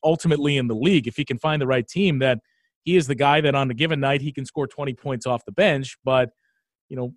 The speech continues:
for all that we've seen now in two different stops, you know what his limitations are.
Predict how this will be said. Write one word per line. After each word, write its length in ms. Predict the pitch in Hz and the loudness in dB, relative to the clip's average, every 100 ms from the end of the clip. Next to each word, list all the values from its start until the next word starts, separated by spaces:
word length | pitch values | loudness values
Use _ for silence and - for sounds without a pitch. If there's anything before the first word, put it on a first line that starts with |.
| _ | _
for 300 | 135 123 - | -6 -6 -2
all 220 | 139 175 | 2 4
that 140 | 170 147 | 4 2
we've 220 | 160 143 | 0 -2
seen 300 | - 165 165 | -4 -2 0
now 220 | 139 135 | 2 2
in 100 | 127 | 0
two 200 | 117 165 | -4 -2
different 360 | 151 143 131 120 | 0 0 -4 -6
stops, 640 | - 185 143 127 - - | 0 2 2 0 -6 -16
you 140 | - 139 | -8 -2
know 160 | 151 | 0
what 160 | 170 147 | 2 0
his 120 | 127 | 0
limitations 640 | 147 135 - 175 - 101 92 | -4 -4 0 -2 -2 -8 -10
are. 200 | - | -16